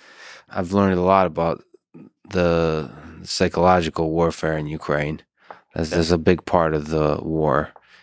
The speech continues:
Speaker 1: in terms of when you talk about siege warfare, about warfare, wars that last for many years,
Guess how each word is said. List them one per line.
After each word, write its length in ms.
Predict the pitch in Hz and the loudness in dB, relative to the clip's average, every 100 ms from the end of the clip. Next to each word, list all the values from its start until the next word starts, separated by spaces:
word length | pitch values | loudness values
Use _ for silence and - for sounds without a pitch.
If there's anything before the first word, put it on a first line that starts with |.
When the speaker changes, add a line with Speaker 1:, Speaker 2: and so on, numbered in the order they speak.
| - | -8
Speaker 1:
in 140 | 69 | -6
terms 240 | - 85 | 0 -2
of 80 | 82 | 0
when 80 | 82 | 0
you 100 | 80 | 0
talk 360 | - 80 78 - | 0 0 0 -4
about 320 | - 76 67 | -2 0 0
siege 380 | - 80 76 76 | -2 0 0 0
warfare, 640 | 78 73 - 78 73 73 - | 0 0 0 -2 0 0 -2
about 380 | - - - - | -2 -2 -4 -4
warfare, 440 | 85 82 78 - - | 0 0 0 -6 -4
wars 440 | 85 82 80 76 | 0 2 4 4
that 180 | 80 - | 0 2
last 320 | 80 76 - | 2 2 0
for 120 | - | -6
many 280 | 78 78 78 | -2 0 0
years, 380 | 73 - - - | 0 -2 -4 -8